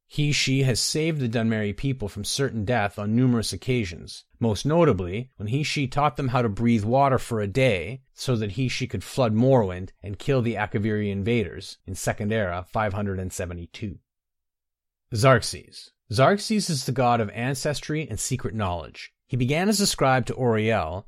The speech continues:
and has kept track of all Aldmeri accomplishments, large and small, since the beginning of time. He created his wife, Ogma, from his favorite moments in history. Ifre, god of the forest, most important deity of the Bosmeri pantheon. While Auriel Time Dragon might be the king of the gods,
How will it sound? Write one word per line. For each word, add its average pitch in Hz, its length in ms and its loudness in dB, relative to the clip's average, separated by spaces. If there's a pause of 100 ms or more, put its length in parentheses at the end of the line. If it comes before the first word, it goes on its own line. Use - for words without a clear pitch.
and 113 100 -4
has 110 140 -2
kept 160 240 0
track 127 320 0
of 98 120 -4
all 147 360 4
Aldmeri 127 480 4
accomplishments, - 880 -2
large 104 300 0
and 143 100 -2
small, 87 460 -4
since 123 240 -2
the 120 80 -2
beginning 120 380 4
of 104 120 -2
time. 90 380 -6 (160)
He 123 120 -4
created 143 380 2
his 113 180 0
wife, 117 520 0
Ogma, 101 560 2
from 104 100 -6
his 95 160 -4
favorite 131 340 0
moments 101 360 -2
in 98 80 -6
history. - 480 -10 (420)
Ifre, 131 520 -2 (120)
god 120 260 6
of 117 100 2
the 117 60 -4
forest, - 560 -6 (220)
most 120 240 0
important 180 480 0
deity 110 480 0
of 107 140 -4
the 104 60 -2
Bosmeri 110 500 0
pantheon. 82 640 -6 (220)
While 117 180 4
Auriel 160 500 4
Time 151 340 0
Dragon 98 420 -2
might 117 200 0
be 120 60 -4
the 101 140 -4
king 139 200 -2
of 113 100 0
the 107 40 -4
gods, 98 640 0